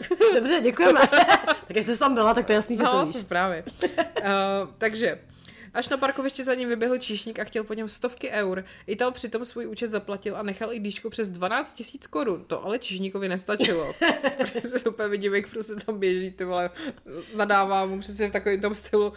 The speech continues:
Speaker 2: "Nová doba, <laughs> prostě, dýško dvanáct tisíc." Eh, v šoku zůstal Ital, kterého podle jeho slov pronásledoval a pokáral rozlobený číšník Saint-Tropez za to, že nechal jen pět set eur z propitné. Číšník zákazníka, který byl podle deníku velmi bohat-,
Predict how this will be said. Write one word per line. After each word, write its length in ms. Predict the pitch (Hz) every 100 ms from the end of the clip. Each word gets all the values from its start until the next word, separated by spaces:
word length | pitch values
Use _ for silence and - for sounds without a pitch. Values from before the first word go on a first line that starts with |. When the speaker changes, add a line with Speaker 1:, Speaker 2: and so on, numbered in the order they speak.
| -
Speaker 2:
"Nová 280 | 180 175 180
doba, 400 | 208 254 269 254
<laughs> 240 | 247 269 254
prostě, 500 | 254 - - 254 247 - 208
dýško 340 | 226 - 220
dvanáct 400 | 202 202 208 -
tisíc." 840 | - 302 349 - 330 330 - - - -
Eh, 80 | 254 - - 202 220 - - 202 208 208
v 60 | 208
šoku 260 | 254 294
zůstal 340 | 302 294 339 240
Ital, 220 | 226 254
kterého 320 | 269 247 269
podle 240 | 254 240 233
jeho 180 | 262
slov 220 | 269 277 269
pronásledoval 680 | 214 214 233 - 240 247
a 60 | 226
pokáral 460 | 220 214 247 254 247
rozlobený 460 | 214 240 254 269
číšník 360 | 254 226 254 240
Saint-Tropez 680 | 277 285 240 170 175 202 214
za 100 | 180
to, 220 | - - - -
že 120 | -
nechal 240 | 226 226 220
jen 300 | 214 233 294
pět 200 | 247 247
set 160 | 247
eur 360 | 214 202 196 202 - -
z 100 | -
propitné. 540 | 220 202 214 190 - - _ - -
Číšník 400 | - 233 - 359
zákazníka, 680 | 285 226 208 208 208 185 180
který 240 | 165 202 220
byl 120 | 240
podle 220 | 233 247
deníku 340 | 233 226 226
velmi 240 | 240 226 254
bohat-, 320 | 240 214